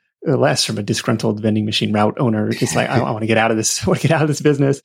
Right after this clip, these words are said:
It's, like, significantly more expensive, but do you find that the margins are better or the demand is higher or it's easier to play? Like, what are the other factors that went into that versus a different type of vending business?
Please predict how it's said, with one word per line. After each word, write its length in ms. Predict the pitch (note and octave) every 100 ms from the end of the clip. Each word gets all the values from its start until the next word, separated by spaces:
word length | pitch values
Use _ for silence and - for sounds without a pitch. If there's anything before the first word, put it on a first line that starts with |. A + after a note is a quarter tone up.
| _ _ _ _
It's, 240 | F#3 - -
like, 220 | B2+ -
significantly 920 | - - D#3 G3 G3 F3 C#3+ C3+ C3 - _ _ _ -
more 160 | D3 C3
expensive, 600 | - E3 - - E3+ F3 - D4+
but 200 | D3+ B2+
do 80 | C#3
you 80 |
find 420 | B2+ C#3 C3 C3 B2
that 140 | A#2+ A2
the 60 | G#2+
margins 380 | B2 C#3 C3
are 60 | C3
better 440 | B2 B2 A#2+ A#2+ -
or 440 | A#2 G#2 G2+ G#2 - -
the 140 | E3+
demand 320 | A2 A2+ D3 C#3
is 100 | -
higher 560 | B2+ B2 B2 A#2+ B2
or 520 | B2 - A2 G#2 G#2 G#2 -
it's 140 | E3
easier 240 | D#3 C#3 C3
to 60 |
play? 240 | - C3+ D#3+
Like, 180 | C3+
what 140 | - E3
are 20 |
the 80 | D#3
other 120 | C#3
factors 460 | B2 A#2 A2 A#2 A#2
that 100 | A#2
went 140 | A#2
into 160 | A#2 A2+
that 260 | G#2+ A2+ F3
versus 480 | A#2+ - A2 - -
a 80 | B2+
different 340 | A2 C#3+ B2+ -
type 240 | A#2 A2+
of 280 | A#2 A2 A2 A#3
vending 320 | C3 G#2 G#2+
business? 400 | A2+ A#2+ - -